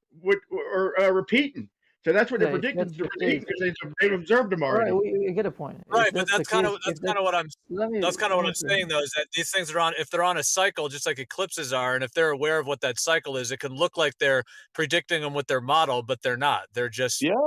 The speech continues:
Speaker 3: they're just
Speaker 2: Sure,
Speaker 3: aware of that
Speaker 2: sure.
Speaker 3: cycle.
Speaker 2: I, I agree with you. I agree with you. If,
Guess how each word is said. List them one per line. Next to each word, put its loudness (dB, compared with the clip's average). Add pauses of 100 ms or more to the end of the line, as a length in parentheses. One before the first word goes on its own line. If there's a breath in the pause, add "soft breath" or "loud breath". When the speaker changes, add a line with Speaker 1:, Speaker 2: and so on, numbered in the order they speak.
(140)
Speaker 3:
they're -2
just 0
Speaker 2:
Sure, -2
Speaker 3:
aware 2
of 2
that 0
Speaker 2:
sure. -8
Speaker 3:
cycle. -4
Speaker 2:
I, -2
I -2
agree 0
with -2
you. -8
I -4
agree -6
with -8
you. 0
If, -6